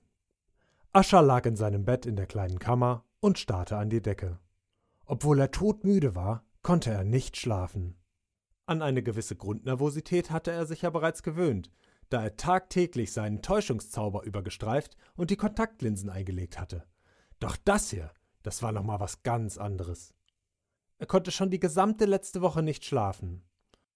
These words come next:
Denn obwohl er ziemlich sicher war, die schriftliche Helferprüfung vor ein paar Tagen bestanden zu haben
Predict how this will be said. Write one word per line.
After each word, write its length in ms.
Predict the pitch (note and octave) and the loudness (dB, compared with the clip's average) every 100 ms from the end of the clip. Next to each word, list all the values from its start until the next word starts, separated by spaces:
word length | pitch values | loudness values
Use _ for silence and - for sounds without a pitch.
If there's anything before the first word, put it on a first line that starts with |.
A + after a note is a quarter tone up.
| _ - | _ -2
Denn 140 | C3 | 0
obwohl 260 | C3 D3+ D3 | 0 0 0
er 120 | C3+ | 0
ziemlich 520 | - - A#3+ A#3+ A3 | -4 -4 -4 -4 -4
sicher 300 | A#3+ A3 D#3+ | -4 0 0
war, 120 | A2 | -2
die 80 | G2+ | -4
schriftliche 460 | - C#3 - A2 G2+ | -6 -8 -8 -8 -6
Helferprüfung 720 | B2 F3 D3+ - A2 G#2+ G#2 | -4 -4 -4 -4 -6 -6 -8
vor 140 | - | -8
ein 120 | G#2 G2+ | -8 -8
paar 140 | G2+ | -8
Tagen 280 | G#2 F#2 F2+ | -8 -8 -8
bestanden 460 | F2 - D3 C#3 | -8 0 0 0
zu 180 | B2+ F#2+ | -6 -6
haben 360 | G2 F#2 A#2+ | -4 -4 -6